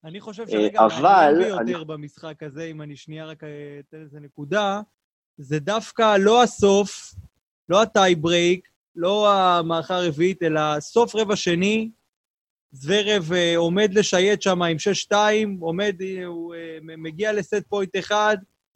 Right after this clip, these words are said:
Speaker 1: טים מנצח אותו, מגיע לסט פוינט שני, טים מנצח אותו, סט, מגיע עד ל-, רק עד בסט פוינט החמישי, אחרי שכבר הוא היה בשש אחד, מ-, חוזר לשש ארבע. רק שם,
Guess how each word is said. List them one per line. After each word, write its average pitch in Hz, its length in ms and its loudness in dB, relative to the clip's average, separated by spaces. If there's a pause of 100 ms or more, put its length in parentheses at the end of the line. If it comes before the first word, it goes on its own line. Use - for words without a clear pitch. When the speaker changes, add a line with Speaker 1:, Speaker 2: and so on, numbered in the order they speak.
(300)
Speaker 1:
טים 214 180 0
מנצח 180 540 0
אותו, 143 360 -4
מגיע 160 260 -2
לסט 190 300 -6
פוינט 190 240 -4
שני, 196 420 -2
טים 202 200 -4
מנצח 180 440 -4
אותו, 156 260 -6
סט, - 100 -14 (200)
מגיע 214 380 0
עד 208 100 -2
ל-, 208 60 -4
רק 220 240 -2
עד 214 220 -4
בסט 190 300 -6
פוינט 214 220 -4
החמישי, 180 560 -12 (880)
אחרי 208 240 -10
שכבר 196 300 -2
הוא 190 160 4
היה 214 160 6
בשש 202 340 -2
אחד, 226 320 2
מ-, 190 160 0
חוזר 185 320 0
לשש 208 320 -2
ארבע. 208 380 2 (920)
רק 220 240 -2
שם, 233 460 4